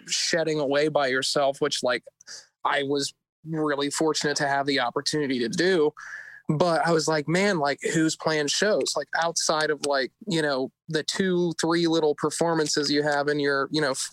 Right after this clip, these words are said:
for your semester or whatever with, you know, in your ensembles and shit, like, there weren't really that many freaking guys going out and, like, playing in bands and trying to, like,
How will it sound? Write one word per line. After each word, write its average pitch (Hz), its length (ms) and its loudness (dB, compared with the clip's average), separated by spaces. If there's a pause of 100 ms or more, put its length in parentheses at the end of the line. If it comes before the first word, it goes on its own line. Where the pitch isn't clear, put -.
for 151 180 0
your 135 140 2
semester 147 540 0
or 139 100 2
whatever 135 400 2
with, 131 180 -2
you 143 140 0
know, 127 260 0 (340)
in 160 120 0
your 139 240 0
ensembles 135 640 0
and 131 120 -6
shit, - 280 0
like, 110 220 0 (800)
there 170 140 0
weren't 180 260 0
really 180 260 2
that 160 220 0
many 147 280 -2
freaking 147 400 -2
guys 143 280 2
going 139 280 0
out 135 240 0
and, 143 160 0
like, 127 200 -2
playing 143 420 0
in 117 120 -2
bands 123 520 -2
and - 80 -14
trying 131 400 0
to, - 120 -2
like, 127 200 -2